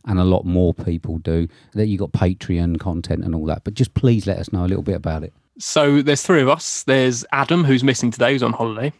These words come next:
Speaker 2: Couldn't bother to turn up. Um, and we basically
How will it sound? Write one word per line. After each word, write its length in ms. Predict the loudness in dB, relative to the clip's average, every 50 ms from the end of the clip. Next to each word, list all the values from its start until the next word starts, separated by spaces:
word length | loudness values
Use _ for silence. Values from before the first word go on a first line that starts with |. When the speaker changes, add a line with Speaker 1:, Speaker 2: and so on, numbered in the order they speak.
| _ _ -4
Speaker 2:
Couldn't 200 | -2 -2 -2 0
bother 160 | -2 -4 -4
to 60 | -4 -4
turn 220 | -2 0 2 2
up. 180 | 2 0 -2 _ _ -20 _ -20 -20 -20 _ _ _ -4
Um, 320 | 0 2 2 2 2 0 -2 -2
and 480 | -4 -2 0 0 2 2 0 0 0 -2 -4 -6
we 220 | -4 0 0 2
basically 1120 | 4 2 2 2 2 2 2 2 2 0 0 -2 -2 -4 -6 -8 -12 -14 -14 -14 -12 -12